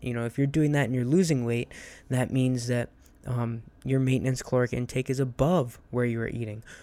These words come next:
Or if you're doing that and you're gaining weight, that means your maintenance caloric intake is below what you're eating at. So,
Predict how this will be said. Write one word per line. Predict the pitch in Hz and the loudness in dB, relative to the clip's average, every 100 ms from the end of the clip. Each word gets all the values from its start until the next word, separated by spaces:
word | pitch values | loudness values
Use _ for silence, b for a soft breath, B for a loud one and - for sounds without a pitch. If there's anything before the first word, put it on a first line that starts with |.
| B | B
Or | 135 135 | 4 4
if | 131 | 6
you're | 135 | 2
doing | 131 135 | 4 4
that | 135 120 | 4 2
and | 127 | 2
you're | 123 | 2
gaining | 127 139 165 127 | 2 2 2 0
weight, | 120 123 - | 0 -2 -2
that | 120 | -2
means | 117 127 123 127 | 0 -2 -2 0
your | 123 120 B B - | 0 0 B B 0
maintenance | 123 90 127 127 | 2 4 0 -2
caloric | - 123 120 | 0 2 2
intake | - 120 123 120 | 0 -4 -2 -2
is | 123 117 | -2 -4
below | - 123 123 139 151 123 117 131 - - | 0 2 4 6 8 6 0 -4 -12 -6
what | 123 120 - | -4 -2 -4
you're | 107 | -4
eating | 131 123 113 | -2 -2 -4
at. | 107 110 - | -8 -12 -8
So, | - 120 | -4 -2